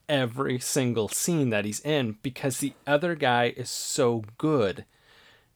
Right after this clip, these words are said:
and he's so bad. I'm like, "Yo, Gronk,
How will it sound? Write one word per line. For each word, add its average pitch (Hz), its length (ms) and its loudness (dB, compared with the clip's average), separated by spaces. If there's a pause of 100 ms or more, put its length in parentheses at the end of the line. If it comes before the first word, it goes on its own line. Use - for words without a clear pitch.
(140)
and 110 140 -6
he's 143 480 -2
so 127 320 -2
bad. 120 320 2
I'm 127 160 0
like, 117 200 0 (760)
"Yo, 107 300 -2
Gronk, 131 400 0